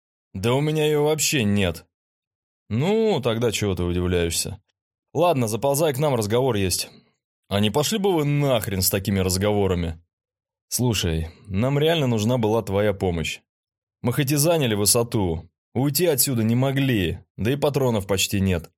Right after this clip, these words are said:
Заодно понаблюдали, на что ты способен. Теперь наша очередь отблагодарить тебя и поделиться инфой. Если не интересно, можешь идти домой.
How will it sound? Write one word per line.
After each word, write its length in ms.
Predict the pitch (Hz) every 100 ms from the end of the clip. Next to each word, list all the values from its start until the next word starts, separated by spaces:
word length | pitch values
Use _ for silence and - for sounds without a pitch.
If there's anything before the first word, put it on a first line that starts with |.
| _ _ _ _ _ _
Заодно 400 | 98 117 151 226
понаблюдали, 580 | 226 160 120 107 110 160
на 160 | 139 98
что 180 | 120
ты 100 | 127
способен. 680 | 127 92 - 98 95 98 95 _ _ _ _ _ -
Теперь 640 | 98 80 101 123 160 156 _
наша 500 | 87 87 90 107 -
очередь 400 | 120 123 165 143
отблагодарить 600 | 110 95 95 90 87 113
тебя 260 | - 101 92
и 100 | 131
поделиться 580 | 139 101 90 101 - 139
инфой. 520 | 90 - 82 82 80 _ _ _ _ _ -
Если 360 | 95 90 95
не 180 | 92 98
интересно, 800 | 90 92 87 113 - 127 87 - _
можешь 440 | 92 82 82 85 82
идти 200 | - 87
домой. 560 | 82 85 87 120 131